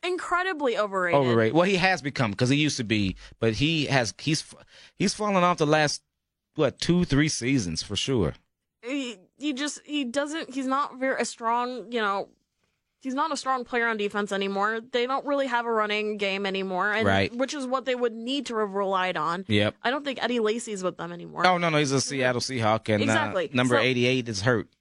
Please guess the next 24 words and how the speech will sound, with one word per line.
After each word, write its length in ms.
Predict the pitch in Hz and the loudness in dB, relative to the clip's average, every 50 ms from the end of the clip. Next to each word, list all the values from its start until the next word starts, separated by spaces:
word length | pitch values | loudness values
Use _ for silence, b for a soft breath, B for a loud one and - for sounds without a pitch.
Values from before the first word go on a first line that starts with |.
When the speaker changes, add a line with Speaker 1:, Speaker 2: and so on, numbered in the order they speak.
| _ _ _ _ _ - | _ _ _ _ _ -4
Speaker 1:
Yeah, 160 | 254 247 185 - _ - | -2 -2 -2 -2 _ -4
Eddie 220 | 262 269 311 339 | -4 -2 -2 0
Lacy's 480 | 302 247 233 240 240 285 269 240 214 214 | 0 0 0 0 -2 -4 -4 -4 -4 -4
gone, 300 | - 226 214 196 208 233 | -2 0 0 0 -2 -2
so 100 | 247 233 | -2 -2
they 100 | 240 247 | -2 0
have 240 | 240 269 294 247 - - | 0 -2 -2 -2 -6 -6
essentially 400 | 254 240 277 262 240 262 247 233 | -6 -4 -4 -4 -4 -2 -2 -2
no 180 | 220 214 214 226 | 0 0 0 0
running 300 | 233 208 202 196 196 202 | 0 0 0 -2 -2 -2
game, 220 | 185 196 208 220 | -2 -2 0 0
and 100 | 220 214 | 0 0
you 80 | 214 214 | 0 0
have 220 | 214 262 254 240 | 0 0 -2 -2
no 220 | 233 220 220 226 180 | 0 0 0 0 0
Aaron 220 | 226 233 226 220 | 0 0 0 0
Rodgers 380 | 208 202 208 208 214 208 202 - | 0 0 0 0 0 -2 -2 -4
to 120 | 196 196 | -8 -8
throw. 420 | - 208 208 208 190 180 196 190 B B B B | -4 -2 0 0 2 2 0 -2 B B B B
So 340 | B - 233 233 226 226 220 | B -6 -2 0 0 0 0
essentially, 460 | 233 233 254 240 240 - - 247 240 | -2 -2 -2 -4 -4 -4 -2 -2 -2
Jordy 360 | 214 - 220 220 233 240 247 214 | -2 0 0 0 0 0 0 0
Nelson 460 | 190 180 202 214 - 269 269 277 277 - - | 0 0 0 -2 -4 -4 -4 -4 -4 -2 -2
is 380 | 214 202 196 196 196 190 - | -2 0 0 -2 -4 -8 -12